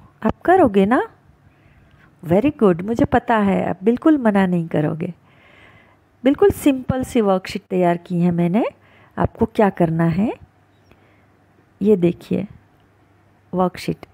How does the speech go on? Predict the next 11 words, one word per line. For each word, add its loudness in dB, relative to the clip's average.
मैंने -2
लिखा -2
है, -2
"Read 4
swar 0
and 2
व्यंजन 2
with 0
correct 0
pronunciation।" -2
आपको -2